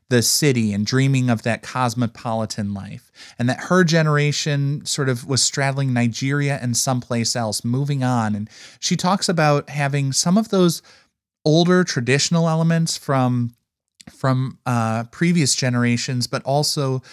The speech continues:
the more modern and international aesthetics, you know, the ikea futon and chairs that were in her apartment in the U S, and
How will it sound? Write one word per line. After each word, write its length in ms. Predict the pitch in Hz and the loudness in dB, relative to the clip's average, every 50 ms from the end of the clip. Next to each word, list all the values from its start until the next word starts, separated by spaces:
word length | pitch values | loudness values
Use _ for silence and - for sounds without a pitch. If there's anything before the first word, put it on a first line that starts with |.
| - - _ _ | -20 -20 _ _
the 80 | - 139 | -2 0
more 480 | 135 135 143 147 156 160 160 160 - - | 2 2 4 4 4 4 4 2 0 -2
modern 840 | 135 127 127 123 127 131 139 147 143 135 123 117 113 110 110 110 - - | -2 -2 0 2 2 2 2 2 2 2 2 0 0 0 -2 -2 -4 -4
and 460 | 120 120 117 117 113 113 113 113 - - - | -2 -2 0 0 0 -2 -2 -4 -6 -6 -4
international 800 | 147 151 160 151 127 113 117 143 165 - - 147 127 120 113 - - | -2 0 0 2 0 0 0 0 -2 -2 -2 -2 0 0 0 -2 -4
aesthetics, 580 | 120 - - - 110 104 101 101 95 - - - | -4 -4 -2 -2 -2 -4 -4 -6 -8 -8 -4 -2
you 80 | 120 | 0
know, 120 | 117 117 113 | 0 0 0
the 160 | 120 120 110 | 0 0 0
ikea 640 | - 127 135 135 - - - - 156 151 139 123 | 0 0 -2 -2 -2 -6 -6 -2 0 2 2 2
futon 640 | - - - 143 147 151 - - 139 127 117 113 113 | 0 -2 0 0 0 0 0 0 0 2 2 2 0
and 160 | 110 107 107 | 0 -2 -4
chairs 680 | - - - - 135 147 139 127 113 110 104 - - - - - - - - _ _ - | -4 -6 -4 -4 -2 -2 -2 -2 -2 -2 -4 -6 -10 -12 -14 -20 -20 -20 -20 _ _ -6
that 500 | 127 123 131 123 123 123 120 120 120 - - | 2 4 6 6 8 6 6 4 2 -2 -6
were 280 | 127 123 123 120 120 117 | -4 -2 0 0 0 0
in 200 | - 131 123 123 | 0 0 0 0
her 540 | 123 123 - 127 120 120 120 117 117 117 - _ _ - | 0 0 0 0 0 0 0 0 -2 -4 -6 _ _ -18
apartment 800 | - - - - - 139 135 - - 127 117 107 104 104 - - | -16 -14 -12 -6 -4 -2 -2 -2 -2 -2 -2 -2 -2 -2 -2 -2
in 80 | 113 117 | -2 -2
the 80 | 113 | 0
U 200 | 110 117 120 120 | 0 0 2 2
S, 380 | 117 127 123 107 101 - - - | 2 2 2 0 -2 -4 -6 -6
and 160 | 104 110 | -6 -6